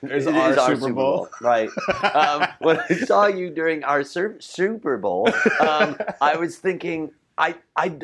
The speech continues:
Speaker 1: I look at that and I go, "Oh, there's Lamar. I get
Speaker 2: Yeah.
Speaker 1: to see him tomorrow." And the idea of he's working,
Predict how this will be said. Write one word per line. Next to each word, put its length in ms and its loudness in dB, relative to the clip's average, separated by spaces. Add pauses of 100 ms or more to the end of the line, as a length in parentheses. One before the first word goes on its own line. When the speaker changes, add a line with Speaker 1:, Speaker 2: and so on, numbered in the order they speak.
Speaker 1:
I 80 -2
look 220 -2
at 20 -4
that 60 -2
and 80 -4
I 20 -4
go, 240 -2
"Oh, 540 0
there's 140 -8
Lamar. 340 -4
I 60 -6
get 80 -8
Speaker 2:
Yeah. 80 -2
Speaker 1:
to 40 -4
see 200 -8
him 60 -8
tomorrow." 440 -2 (240)
And 280 2
the 100 -4
idea 300 -4
of 140 -4 (100)
he's 380 -6
working, 640 -4